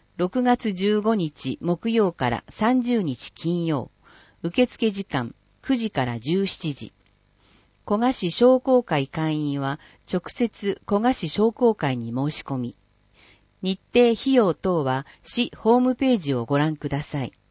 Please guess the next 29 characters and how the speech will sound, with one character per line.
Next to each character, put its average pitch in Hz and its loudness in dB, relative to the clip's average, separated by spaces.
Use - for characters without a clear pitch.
申 214 0
し - -8
込 196 -2
み 180 -2
問 180 -2
い 180 0
合 160 0
わ 160 -2
せ、 - -4
古 196 0
河 233 2
庁 208 0
舎 - -4
商 226 2
工 202 0
観 185 -4
光 165 0
課。 - -6
二 190 -4
次 233 0
元 277 2
コ 262 0
ー 226 0
ド 170 -2
が 123 -4
あ 127 0
り 127 -6
ま 120 -4
す。 - -18